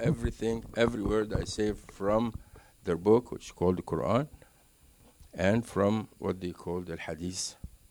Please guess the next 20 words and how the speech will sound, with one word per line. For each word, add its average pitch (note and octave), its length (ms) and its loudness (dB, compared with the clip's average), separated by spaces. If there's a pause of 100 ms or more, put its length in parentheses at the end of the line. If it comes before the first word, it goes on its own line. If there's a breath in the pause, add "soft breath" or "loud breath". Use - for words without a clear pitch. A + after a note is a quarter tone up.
which - 240 -10
is E2 300 -8 (340)
every F#2+ 260 -4
word F#2 340 0 (260)
the F#2+ 80 -8
Prophet F2+ 400 -6
said. - 180 -8 (260 soft breath)
So F2+ 140 -2
they A2+ 120 0
have C3+ 220 2 (120)
two C3+ 340 2 (400 loud breath)
basic G#2+ 420 2
s-, - 220 -14 (320 soft breath)
legs G2+ 320 6
for F2 200 -2
Islam, G2+ 420 0
which - 180 -4
is E2 80 -16
Quran A2 560 2 (200)
and G2+ 380 -4